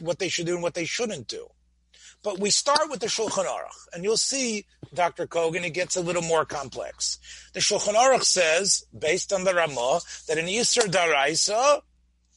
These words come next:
you need to tell them they're doing the wrong thing. Mochin biyodo.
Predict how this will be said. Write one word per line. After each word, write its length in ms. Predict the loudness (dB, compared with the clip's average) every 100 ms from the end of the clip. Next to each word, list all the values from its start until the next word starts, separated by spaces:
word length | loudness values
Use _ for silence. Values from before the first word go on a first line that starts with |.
| _
you 180 | -4 -2
need 280 | 0 -2 0
to 100 | -4
tell 300 | 2 4 4
them 160 | 2 0
they're 100 | 0
doing 300 | 2 0 0
the 80 |
wrong 300 | 2 2 2
thing. 320 | 2 2 2 -4 -18 -8
Mochin 640 | 0 2 2 0 0 0
biyodo. 500 | 2 4 4 0 -8